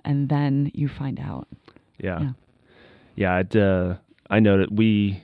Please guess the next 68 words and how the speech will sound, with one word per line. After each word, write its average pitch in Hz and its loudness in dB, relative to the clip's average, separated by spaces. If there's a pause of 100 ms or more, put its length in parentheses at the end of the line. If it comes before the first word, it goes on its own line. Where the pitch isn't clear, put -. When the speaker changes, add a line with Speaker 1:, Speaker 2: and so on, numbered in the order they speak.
Speaker 2:
will 107 4
eat 101 -2
whenever 98 0
I 92 2
usually 92 0
come 98 0
home 92 0
from 90 -6
the 82 -2
gym. 85 -2
So 90 -4
I 87 -4 (100)
typically 92 -2
go 90 2
to 87 -2
the 90 -4
five 90 -2
fifteen 87 -4
P 104 -2
M. 87 -4 (200)
Speaker 1:
Mm-hmm. 160 2 (180)
Speaker 2:
So 98 0
I've 90 0
worked 101 2
all 98 4
day, 98 0
gone, 98 0
worked 98 0
out, 95 2
and 90 -2
then 92 0
I 95 -2
get 92 -2
home, 92 0
and 90 -2
it's 90 -6
like, 90 -4 (460)
kinda 104 -2
the 92 -2
last 92 -2
thing 95 -2
I 92 -4
wanna 90 -4
do 90 -2
is 90 -10 (220)
talk. 104 0 (140)
I'm 104 2
not - 4
really 117 8
in 113 4
Speaker 1:
Yes. 110 4
Speaker 2:
that 104 4
mode 104 4
to 104 0
talk 113 6
Speaker 1:
Yes. - 2
Speaker 2:
yet. 107 4
I'm 101 0
still 101 0
Speaker 1:
Yeah, - 0
that's 101 6
a - 4
Speaker 2:
processing. 113 4
Speaker 1:
good 196 2
point. 185 2
<laughs> 180 6
Speaker 2:
But, - 4
uh, 92 4